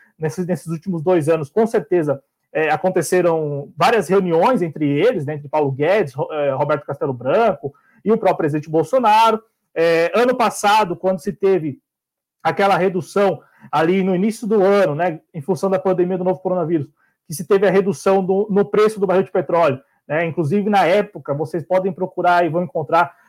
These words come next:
no início do ano passado a, o preço, né, do, do, do ba-, do barril de petróleo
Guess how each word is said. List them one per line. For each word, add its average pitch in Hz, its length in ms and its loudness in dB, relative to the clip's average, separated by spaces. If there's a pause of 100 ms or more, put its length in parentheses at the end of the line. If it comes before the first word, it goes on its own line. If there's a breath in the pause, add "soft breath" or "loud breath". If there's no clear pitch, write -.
(120 soft breath)
no 170 80 -4
início 208 280 0
do 190 140 2
ano 190 160 4
passado 180 640 2
a, - 160 -12
o 175 100 -2
preço, 196 600 2 (160)
né, 165 200 0
do, 160 520 -2
do, 147 460 -2
do 143 160 -4
ba-, - 260 0
do 147 280 0
barril 147 240 2
de 165 80 -6
petróleo 165 380 0